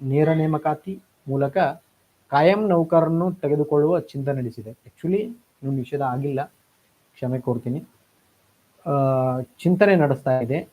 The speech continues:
ಹಂತ ಹಂತವಾಗಿ ಹೊರಗುತ್ತಿಗೆ ನೌಕರನ ಸೇವೆಯಿಂದ ಅವರನ್ನ ವಜಾಗೊಳಿಸಿ ನೇರ ನೇಮಕಾತಿಯ ಮೂಲಕ ಅಂದ್ರೆ ಅವರಿಗೆ ಎಕ್ಸಾಮ್ ಅನ್ನ ನಡೆಸಿ ಕಾಯಂ ನೌಕರರನ್ನಾಗಿ ತೆಗೆದುಕೊಳ್ಳುವ ಚಿಂತನೆ ನಡೆಸಿದೆ.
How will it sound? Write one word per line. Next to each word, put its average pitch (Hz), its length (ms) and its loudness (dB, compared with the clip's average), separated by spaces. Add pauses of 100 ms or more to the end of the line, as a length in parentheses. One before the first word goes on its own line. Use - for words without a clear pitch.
ಹಂತ 160 280 -2
ಹಂತವಾಗಿ 160 500 0
ಹೊರಗುತ್ತಿಗೆ 147 520 -2
ನೌಕರನ 139 540 -2
ಸೇವೆಯಿಂದ 139 1200 -2
ಅವರನ್ನ 135 580 4
ವಜಾಗೊಳಿಸಿ 131 840 0 (540)
ನೇರ 160 280 6
ನೇಮಕಾತಿಯ 156 540 2
ಮೂಲಕ 131 320 -2
ಅಂದ್ರೆ 143 300 -2
ಅವರಿಗೆ 135 540 0 (1400)
ಎಕ್ಸಾಮ್ 143 400 4
ಅನ್ನ 156 340 2
ನಡೆಸಿ 135 680 -2 (320)
ಕಾಯಂ 170 300 2
ನೌಕರರನ್ನಾಗಿ 147 800 2
ತೆಗೆದುಕೊಳ್ಳುವ 135 560 0
ಚಿಂತನೆ 127 360 -4
ನಡೆಸಿದೆ. 120 460 -2